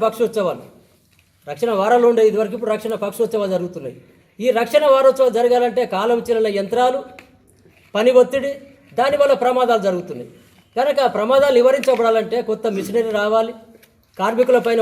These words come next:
ఒత్తిడి లేకుండా ఉండాలి. పాత యంత్రాలు నడిపి పరేషాన్ కావటం కార్మికుల వంతైతుంది. అట్లా కష్టపడి కూడా లాభాలు తెస్తున్నారు.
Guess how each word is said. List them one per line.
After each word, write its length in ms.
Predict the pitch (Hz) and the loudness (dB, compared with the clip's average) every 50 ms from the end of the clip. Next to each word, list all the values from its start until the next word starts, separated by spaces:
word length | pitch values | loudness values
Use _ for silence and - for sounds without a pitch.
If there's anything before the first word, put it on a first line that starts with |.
| 214 190 | 0 -2
ఒత్తిడి 220 | 190 - 247 233 240 | -2 -4 -2 0 0
లేకుండా 260 | 240 226 233 233 226 220 208 220 | 0 2 0 2 2 2 2 2
ఉండాలి. 300 | 220 226 233 240 247 247 - - - - - _ _ _ - | 0 0 0 0 -2 -4 -4 -14 -20 -20 -20 _ _ _ -2
పాత 180 | 180 220 233 269 269 262 | -2 2 4 6 6 6
యంత్రాలు 340 | 262 254 269 269 269 254 240 | 6 4 2 2 2 2 2
నడిపి 240 | 240 240 262 254 269 240 - 202 | 0 0 0 0 -2 -2 -2 2
పరేషాన్ 380 | 220 269 277 277 285 277 262 247 | 4 4 4 4 4 0 2 2
కావటం 320 | 247 247 240 233 240 240 226 208 196 - - - - _ | 4 2 2 2 0 -2 -4 -6 -12 -16 -20 -20 -18 _
కార్మికుల 380 | - 202 220 240 240 240 233 240 220 214 | -8 -4 -2 0 0 0 0 0 0 0
వంతైతుంది. 500 | 214 220 220 214 - 208 196 185 165 165 - - - - _ _ _ _ _ _ _ - | -2 -2 -4 -4 -2 -4 -6 -6 -8 -12 -16 -18 -20 -20 _ _ _ _ _ _ _ -14
అట్లా 220 | 170 185 - 277 269 254 | -14 -6 -4 -2 0 0
కష్టపడి 400 | 262 254 294 285 262 285 277 277 | 0 2 2 2 4 4 4 4
కూడా 120 | 262 262 254 240 | 4 4 4 4
లాభాలు 260 | 220 226 247 240 240 208 | 2 4 4 2 2 2
తెస్తున్నారు. 360 | 214 190 - 185 180 165 147 | -2 -4 -6 -8 -8 -8 -10